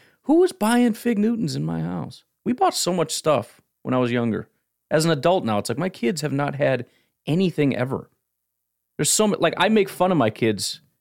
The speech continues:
about some of the stuff they haven't had, and then I realize that's my fault. <laughs> Like, "You haven't had a Fig Newton? What is wrong with you?" Oh. Oh, yeah. I didn't, uh, I didn't buy those for you.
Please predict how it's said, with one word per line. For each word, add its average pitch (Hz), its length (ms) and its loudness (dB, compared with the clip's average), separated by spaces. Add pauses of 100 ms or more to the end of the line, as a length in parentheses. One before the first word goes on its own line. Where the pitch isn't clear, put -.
(360)
about 127 260 2
some 143 140 0
of 127 40 2
the 117 80 0
stuff 127 240 0
they 117 120 2
haven't 120 260 2
had, 120 240 2
and 110 80 2
then 110 80 0
I 110 40 0
realize 110 340 2
that's 110 180 -2
my 98 220 -2
fault. - 340 -8 (360)
<laughs> 170 100 0 (880)
Like, 147 120 0
"You 196 80 2
haven't 349 120 4
had 392 100 4
a - 40 -2
Fig 170 280 0
Newton? 285 540 0 (320)
What 349 100 2
is 359 80 4
wrong 320 380 4
with 233 140 2
you?" 160 240 0 (120)
Oh. 131 320 0 (880)
Oh, 151 140 2
yeah. 139 220 2 (840)
I 117 80 -10
didn't, 120 320 -4
uh, 110 200 -6 (720)
I 131 40 -6
didn't 123 180 0
buy 120 240 4
those 98 200 2
for - 140 -8
you. 92 240 -4